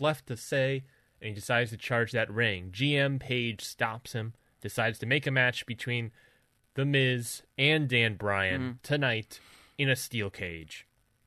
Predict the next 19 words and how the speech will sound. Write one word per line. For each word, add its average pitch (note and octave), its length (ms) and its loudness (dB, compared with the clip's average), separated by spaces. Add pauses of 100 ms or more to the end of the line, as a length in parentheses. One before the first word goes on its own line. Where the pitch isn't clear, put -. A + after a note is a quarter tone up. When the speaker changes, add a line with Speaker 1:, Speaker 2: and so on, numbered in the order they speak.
(120)
Speaker 2:
Neat. B2 320 -8 (1040)
Speaker 1:
This A#2+ 220 -2
gets - 440 0
a A#2+ 160 -2
three F3 460 0
out F#3 60 6
of E3+ 100 0
four. E3 480 -2 (500)
Speaker 2:
Uh, - 120 -4 (180)
on G2 440 -2
Speaker 1:
Um, G2 60 -4
Speaker 2:
that G#2 140 -6
Excite A2+ 320 -10
Speaker 1:
so A2 60 -10
Speaker 2:
Show G#2 160 -8
Speaker 1:
pre-, A#2 180 -8
Speaker 2:
meetup. - 240 -16
Speaker 1:
fairly C4+ 280 -8
good. C4 280 -10